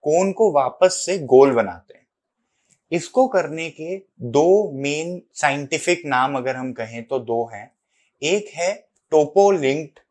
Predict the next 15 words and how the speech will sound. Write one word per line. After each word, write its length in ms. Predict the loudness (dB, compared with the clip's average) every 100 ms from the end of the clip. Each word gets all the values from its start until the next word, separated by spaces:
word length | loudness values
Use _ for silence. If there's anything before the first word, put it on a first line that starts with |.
| _ -10
सी 180 | -6 -6
थ्री 260 | -8 -10 -10
आर, 160 | -10 -14 _ _ _ _ _ -8
जिसका 360 | -8 -4 -4
कहने 340 | -4 -8 -8 -6
का 100 | -6
मतलब 360 | -6 -6 -6 -6
ये 160 | -8
है 120 | -8 -10
कि 160 | -12 -10
हम 280 | -12 -12 _ _ _
laser 360 | -2 0 0 -2
का 140 | -2
इस्तेमाल 480 | -4 -6 -10 -8 -8
करके 440 | -10 -12 -12 -12